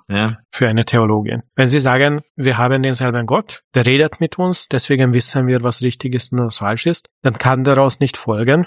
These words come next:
Speaker 2: und auch nicht ein bisschen nachvollziehbar folgen, dass Gott an einem Tag den einen sagt, "Nein, also Frauen und verheiratete Priester und das ist alles okay",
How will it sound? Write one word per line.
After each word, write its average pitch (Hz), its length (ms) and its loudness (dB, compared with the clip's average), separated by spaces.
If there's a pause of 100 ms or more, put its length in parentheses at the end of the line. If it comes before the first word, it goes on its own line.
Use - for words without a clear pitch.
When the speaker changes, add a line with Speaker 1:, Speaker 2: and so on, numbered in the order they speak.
(140)
Speaker 2:
und 123 120 0
auch 123 160 2
nicht 131 280 -2 (160)
ein 120 240 2
bisschen 135 480 2
nachvollziehbar 131 760 -2
folgen, 127 540 0 (100)
dass - 340 -2 (140)
Gott - 540 -2
an 127 120 0
einem 120 300 2
Tag 120 240 -2
den 117 140 2
einen 113 320 0
sagt, 117 320 -2
"Nein, 131 260 2
also 113 420 0
Frauen 120 480 2
und 123 300 -2
verheiratete 113 640 -2
Priester 131 540 0 (220)
und 110 500 -4 (100)
das 110 160 -4
ist 107 160 -4
alles 113 240 2
okay", 127 420 0